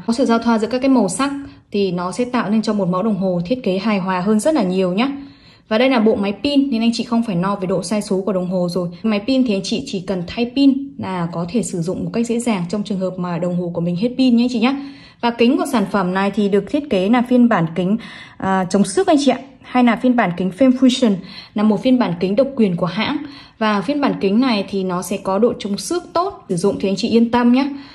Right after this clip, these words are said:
Bên cạnh đấy thì anh chị thấy là mặt đồng hồ cũng được thiết kế rất là độc lạ luôn. Với hai, à, nòng, nòng bên trong thì có chảy tia sunburst này. Nòng ngoài ở đây thì có những cái vân con sóng được thiết kế cũng rất là đẹp. Và nòng ngoài này có gắn cọc giờ.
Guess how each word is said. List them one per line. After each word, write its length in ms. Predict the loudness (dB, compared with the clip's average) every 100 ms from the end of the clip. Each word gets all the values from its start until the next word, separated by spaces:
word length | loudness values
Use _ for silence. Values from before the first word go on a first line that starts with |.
| -4
Bên 160 | 2 2
cạnh 140 | 2
đấy 140 | 2 2
thì 100 | 2
anh 80 | 2
chị 100 | 2
thấy 160 | 0 0
là 100 | 0
mặt 200 | 0 -2
đồng 140 | -4 -2
hồ 160 | -2 0
cũng 100 | 0
được 60 | 0
thiết 140 | 0
kế 140 | 0
rất 140 | 2 2
là 80 | 4
độc 240 | 2 -2
lạ 260 | -4 -2 0
luôn. 280 | 2 2 -2 -18 -12 -2
Với 220 | 0 0
hai, 440 | 0 0 2 2
à, 120 | 4
nòng, 280 | 4 2 0 -2
nòng 160 | -4 0
bên 140 | 0
trong 240 | 2 2 2
thì 60 | 0
có 100 | 0
chảy 120 | 0
tia 100 | 2
sunburst 380 | 4 4 4 2
này. 240 | -2 -4 -16 -18 -4
Nòng 160 | 0 2
ngoài 180 | 2 2
ở 80 |
đây 200 | 2 2 2
thì 80 | 0
có 140 | -2
những 180 | 0 2
cái 60 |
vân 180 | 4 2
con 140 | 2 0
sóng 260 | -2 0
được 120 | 0
thiết 140 | 0 0
kế 140 | 0
cũng 120 | 0
rất 140 | 0 0
là 60 |
đẹp. 220 | 0 -2 -4
Và 80 | -6
nòng 160 | -4 -4
ngoài 180 | -4
này 100 | -2 -2
có 80 |
gắn 180 | -2 -4
cọc 180 | -4 -4
giờ. 220 | -2 -2